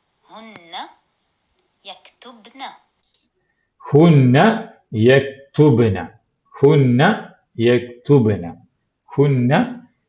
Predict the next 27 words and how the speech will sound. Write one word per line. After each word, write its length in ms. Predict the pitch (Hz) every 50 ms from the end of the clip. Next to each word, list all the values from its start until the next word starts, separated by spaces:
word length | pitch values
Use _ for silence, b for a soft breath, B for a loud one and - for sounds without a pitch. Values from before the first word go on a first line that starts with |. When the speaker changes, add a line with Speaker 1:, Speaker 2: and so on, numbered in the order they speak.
| -
Speaker 2:
യക്തുബു, 680 | 120 127 120 117 - - - 165 156 151 156 160 156 - - 135
തക്തുബു 460 | 123 - - - 170 160 160 165 160
എന്തായി? 380 | 151 147 151 165 170 185 226 254 - - - _ _ _ -
യക്തുബ്ന. 720 | 131 123 120 - - - _ - 156 143 123 117 113 107
ഇവിടെ 180 | 107 110 117 127
യാ 240 | 127 131 127 131 139
വന്ന 280 | 147 143 139 139 147
ഗ-, 140 | 151 131 127
വോയി 300 | 127 113 120 120 123 135
എന്നാലും 240 | 139 143 139 135 139
മനസ്സിലാക്കരുത്. 840 | 131 123 117 - 131 127 127 - 131 123 120 147 - - - b b b b b b b b -
കാര്യം 200 | - 117 120 123
എന്താ, 120 | 123 120 123
ഇവിടെ 160 | 117 123 123
നൂൻ 360 | 123 120 120 123 123 127 123
അവസാനം 460 | 120 117 117 113 - 120 120 120 120
വന്നിട്ടുണ്ട്. 480 | 113 113 110 110 101 98 104 110 110 123
യക്തുബ്ന. 1000 | 120 110 104 104 110 120 - _ _ _ _ - 135 120 107 104 101 98 101 98 - _ _ _ _ _ _ _ _ _ _ _ _ _ _ _ _ _ -
മുഅന്നസാണ്. 680 | 127 123 123 123 123 123 117 - - 107 90 87 90 - _ _ _ _ _ _ _ _ _ _ _ -
അപ്പോ 440 | 170 160 180 202 214 - - - - 165
യജ്-, 380 | 123 127 135 131 117 - -
ഇപ്പൊ 140 | - 131 147
അതിന്റെ 220 | 151 147 143 151 156
ചാർട്ട് 320 | 151 143 135 131 131 135
ഒന്നും 180 | 135 131 131 127
കൂടി 160 | 131 131 123
കാണിക്കാം. 480 | 127 117 113 107 104 131 151 180 -